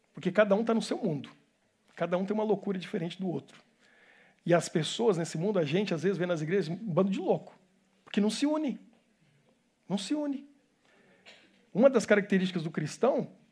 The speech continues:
é que eles se unem. E foi o que Jesus pediu na sua última oração. E hoje,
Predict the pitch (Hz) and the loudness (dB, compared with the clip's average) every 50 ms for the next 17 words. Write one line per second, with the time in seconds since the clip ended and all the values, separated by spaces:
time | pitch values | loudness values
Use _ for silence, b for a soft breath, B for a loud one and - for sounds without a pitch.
0 | - - 147 147 - 196 208 226 214 - - 226 262 311 - - - _ _ _ | -6 -6 -6 0 2 2 4 4 2 -2 -2 -2 -2 -2 -4 -12 -20 _ _ _
1 | _ _ _ _ _ _ _ _ _ _ _ - 170 185 190 170 147 127 127 - | _ _ _ _ _ _ _ _ _ _ _ -4 0 0 0 0 -2 -4 -8 -12
2 | _ _ - - 143 - 190 185 185 175 185 175 147 170 - - 247 220 180 196 | _ _ -12 -10 -4 -2 -2 0 0 0 0 0 0 -2 -4 -4 -2 -2 0 -2
3 | 214 196 190 - 175 165 156 - 156 156 156 143 - - - 160 - B B B | -2 -2 -4 -4 -4 -6 -4 -2 -2 0 0 -2 -4 -6 -8 -10 -10 B B B
4 | B B B B B - 170 175 190 233 254 240 165 147 135 - | B B B B B 2 4 6 8 10 8 8 6 4 -2 -8